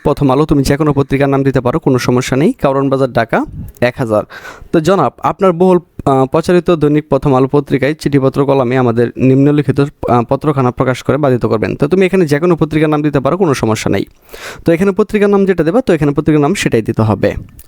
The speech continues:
ওকে, এরপর লিখবো আমরা নিবেদক, অর্থাৎ এলাকাবাসীর পক্ষ হতে একজনে কিন্তু এই পত্রিকাতে এটা প্রকাশ করার জন্য পাঠাবে। তো এখানে যে, আহ, যদি নাম দেয়া দেয় তারা, তাহলে তোমরা এখানে নাম বসাবে, আর যদি না দেয়া দেয় তাহলে বসানোর দরকার নাই। তারপর লিখবো আমরা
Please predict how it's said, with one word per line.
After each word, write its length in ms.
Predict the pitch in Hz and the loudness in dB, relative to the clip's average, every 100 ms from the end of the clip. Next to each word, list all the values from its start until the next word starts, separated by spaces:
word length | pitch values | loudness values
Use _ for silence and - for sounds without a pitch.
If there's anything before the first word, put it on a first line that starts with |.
| - | -4
ওকে, 240 | 120 - - - - - - - | -2 -4 -8 -20 -20 -20 -12 -2
এরপর 220 | 160 196 | 0 2
লিখবো 160 | 214 208 | 2 2
আমরা 180 | 190 170 | 2 2
নিবেদক, 440 | 175 196 131 - | 2 2 0 -2
অর্থাৎ 240 | 143 196 - | -2 -2 -2
এলাকাবাসীর 520 | 202 208 214 208 180 | 0 0 0 0 -2
পক্ষ 280 | - 147 - | -2 -2 0
হতে 240 | 175 165 139 | 0 2 0
একজনে 360 | 135 147 156 | 0 0 -2
কিন্তু 260 | 160 160 202 | -2 0 2
এই 80 | 196 | 2
পত্রিকাতে 540 | 151 - 147 151 160 160 | -2 -2 -2 -2 -2 -2
এটা 120 | 123 | -2
প্রকাশ 300 | 131 143 135 | -2 -2 -2
করার 180 | - 127 | 0 0
জন্য 240 | 131 160 254 | 0 0 0
পাঠাবে। 360 | - 107 117 120 - | -2 -4 -4 -6 -4
তো 80 | |
এখানে 200 | 151 196 | -2 0
যে, 200 | 180 175 | 0 0
আহ, 400 | 156 151 - 143 | 0 -2 -2 -2
যদি 240 | 135 165 170 | 0 2 4
নাম 240 | 151 156 | 2 2
দেয়া 240 | 139 156 175 | 2 2 2
দেয় 160 | 156 | 0
তারা, 220 | 143 170 | 2 0
তাহলে 200 | 220 160 | 0 -2
তোমরা 220 | 131 139 135 | -2 0 0
এখানে 180 | 139 | 0
নাম 180 | 135 135 | 0 0
বসাবে, 320 | 135 - 143 | 0 -2 -2
আর 60 | 208 | 0
যদি 160 | 160 147 | 2 2
না 120 | 143 | 2
দেয়া 160 | 151 | 0
দেয় 100 | 147 | 0
তাহলে 240 | 175 135 123 | 2 2 2
বসানোর 360 | 127 127 113 | 0 -2 -4
দরকার 240 | 113 113 120 | -4 -2 -2
নাই। 180 | 120 - _ _ _ _ _ _ _ _ - - - - - - - - | -4 -8 _ _ _ _ _ _ _ _ -18 -18 -18 -20 -20 -20 -16 -4
তারপর 200 | 185 214 | -2 2
লিখবো 220 | 226 170 | 0 0
আমরা 260 | 151 175 | 0 0